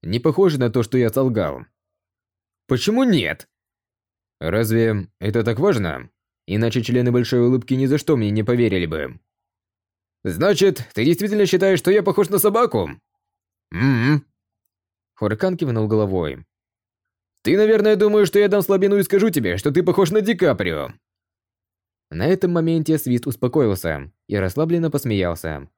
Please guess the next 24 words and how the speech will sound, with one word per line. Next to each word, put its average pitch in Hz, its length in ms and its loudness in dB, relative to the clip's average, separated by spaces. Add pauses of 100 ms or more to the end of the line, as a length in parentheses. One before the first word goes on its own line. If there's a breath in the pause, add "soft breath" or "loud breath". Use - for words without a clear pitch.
(420)
Конечно, 196 340 0
он 175 100 0
всё 156 180 0
ещё 151 220 2
испускал 147 460 0
жестокую 135 540 -2
ауру, 90 480 -4 (460)
но 95 140 -4
Хуракан 101 600 -2
тоже 170 220 -2
улыбнулся. 98 760 -2 (760)
Конечно, 175 420 -2
Свист 170 280 -4
не 160 140 -2
стал 151 260 0
упоминать 101 440 -4
инцидент, 131 640 -4 (340)
так 110 140 -2
как 104 120 -4
его 107 220 0
всё-таки 110 420 -2
оскорбили 107 500 -2
слова 110 240 -2
Хуракана. 82 680 -6